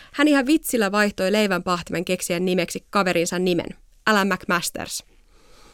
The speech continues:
Tuoppien ympärillä tuli idea photoshoppaa kuva Alexista ja laittaa se sit sinne Wikipedia-artikkeliin. Kaveriporukka halusi kokeilla, kuin pitkälle tää koko homma voisi mennä. Eihän alkuperäisessä artikkelissa ollut lähdeviitteetkään kunnossa,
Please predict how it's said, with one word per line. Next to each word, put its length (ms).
Tuoppien 380
ympärillä 440
tuli 260
idea 320
photoshoppaa 640
kuva 220
Alexista 540
ja 100
laittaa 320
se 140
sit 180
sinne 220
Wikipedia-artikkeliin. 1040
Kaveriporukka 640
halusi 260
kokeilla, 420
kuin 220
pitkälle 500
tää 100
koko 260
homma 360
voisi 280
mennä. 320
Eihän 160
alkuperäisessä 680
artikkelissa 640
ollut 200
lähdeviitteetkään 960
kunnossa, 500